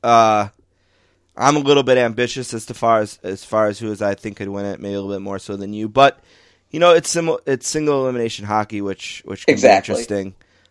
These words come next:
Speaker 1: uh, obviously. And there's a lot of goalies all across the bracket that can steal games.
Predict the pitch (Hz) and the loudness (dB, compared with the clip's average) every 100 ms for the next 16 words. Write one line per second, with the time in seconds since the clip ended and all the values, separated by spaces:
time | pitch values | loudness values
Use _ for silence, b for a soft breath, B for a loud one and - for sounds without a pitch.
0 | - 87 98 85 107 107 104 - 110 110 | -8 -4 -4 -2 -2 -2 -4 -6 -4 -4
1 | 101 120 135 123 117 127 139 127 127 123 | -2 0 0 0 4 8 8 6 2 2
2 | 113 101 - 110 117 113 - 110 - 95 | 0 -4 0 4 4 2 2 0 0 -4
3 | 101 95 92 92 95 92 90 - 95 87 | 0 0 0 -6 -8 -10 -12 -6 -6 -6
4 | 76 - - - | -10 -12 -20 -20